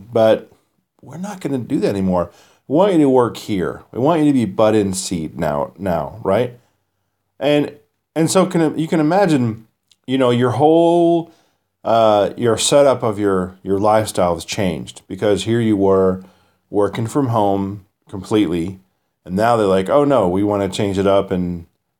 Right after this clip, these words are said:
and we want you to work in the office." Like, um, without a-, without any explanation. So you just,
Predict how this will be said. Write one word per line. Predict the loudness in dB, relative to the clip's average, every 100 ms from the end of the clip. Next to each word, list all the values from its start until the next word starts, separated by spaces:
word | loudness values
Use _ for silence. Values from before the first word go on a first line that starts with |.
| -14
and | -8
we | -4
want | -2 -2
you | -2
to | 0
work | 0 -2
in | -4
the | -2
office." | 0 -2 -6 -14 -10 -6
Like, | -6 -8 _ _ _ _ _ _ _ _ _ _ _
um, | 0 2 4 2 -2 -6 -4
without | 0 4 4 4
a-, | 2 0 -6 -6 -8 -6
without | -2 0 0 0
any | 0 -2 0
explanation. | -2 -4 -4 -4 -4 -10 -14 _
So | -4
you | 0 2 2
just, | 0 -4